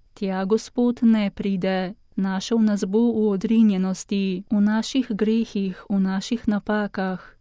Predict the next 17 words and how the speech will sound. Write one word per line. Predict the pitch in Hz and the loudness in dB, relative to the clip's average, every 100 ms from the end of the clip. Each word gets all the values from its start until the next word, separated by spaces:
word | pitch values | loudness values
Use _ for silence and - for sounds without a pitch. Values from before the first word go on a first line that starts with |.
| - | 0
v | 214 214 | 2 4
naših | 208 226 233 269 - | 4 2 -2 -6 -2
potrebah, | 208 - 220 220 233 233 226 | -4 -2 -2 0 0 -2 -2
da | 220 240 | -2 0
bi | 254 | 0
bili | 214 214 226 226 | 0 0 2 0
duhovno | 202 - 208 233 247 240 | -2 -2 2 6 6 4
ozdravljeni, | 220 - 202 196 196 196 190 196 190 | -2 -4 -4 -2 0 0 0 0 -2
da | 190 190 | -4 -4
bi | 180 190 | -4 -4
bili | 190 190 208 220 233 | -2 -2 0 0 -2
zveličani. | - 226 220 208 - 190 190 196 185 220 _ _ | -2 0 2 0 -2 -2 0 0 -2 -6 _ _
Tam | 226 220 202 185 | -4 -2 -2 -2
nas | 185 185 | -4 -4
bo | 185 190 | -6 -6
Gospod | 185 180 - - 214 226 - | -6 -8 -8 -2 0 0 -2
našel. | 202 190 185 - 190 185 185 | -2 -2 -4 -4 -2 -2 -4